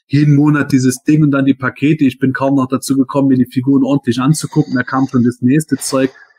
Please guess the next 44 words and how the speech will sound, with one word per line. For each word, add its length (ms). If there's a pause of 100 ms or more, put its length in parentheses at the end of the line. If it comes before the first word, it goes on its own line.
(120)
Aber 340
viele 320
sagen 320
auch, 160
„Boah, 180
das 220
war 100
schon 280
geil, 240
die 200
intensivste 680
Motu-Toyline.“ 840 (400)
Und 80
ich 140
glaub, 240
das 180
wird 180
dann 120
noch 100
später 400
mit 160
den 160
Origins 540
dann, 260
äh, 120 (220)
von 200
vielen 260
dann 160
gesagt 340
werden, 140
„Boah, 220
das 200
war 160
schon 280
geil, 200
so 120
voll 280
nostalgische 760
Figuren 640
in 80
nostalgischer 640
Verpackung 680
mit 160
Minicomics. 640